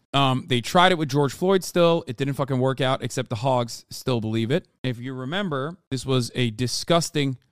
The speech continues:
situation where Botham Jean in Dallas was murdered in his own apartment by an off-duty cop who thought that he was in her apartment. They, they literally, uh, uh, released a search warrant showing marijuana found in his apartment.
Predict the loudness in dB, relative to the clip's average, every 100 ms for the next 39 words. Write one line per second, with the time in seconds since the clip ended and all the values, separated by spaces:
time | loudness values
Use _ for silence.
0 | -8 -6 -2 2 2 2 -2 -4 -8 _
1 | _ _ 0 0 0 0 4 4 4 0
2 | 0 2 4 4 2 -2 -8 _ _ 0
3 | 0 4 4 2 0 -4 -12 _ _ -2
4 | -2 0 0 2 4 2 0 0 -2 -2
5 | -2 -2 -2 2 2 2 -2 0 0 0
6 | 2 0 0 -2 -2 0 4 4 2 -6
7 | _ -4 4 8 8 8 4 _ _ -2
8 | -2 -2 2 2 0 2 4 4 0 -4
9 | _ _ _ -4 -2 -2 -2 6 6 6
10 | 0 -4 -10 _ 2 2 4 2 4 4
11 | 4 4 2 0 2 2 4 2 2 2
12 | 0 -2 -2 0 0 0 -2 0 0 -2
13 | 0 0 2 0 0 0 0 0 2 2
14 | 0 2 4 4 2 2 2 2 -4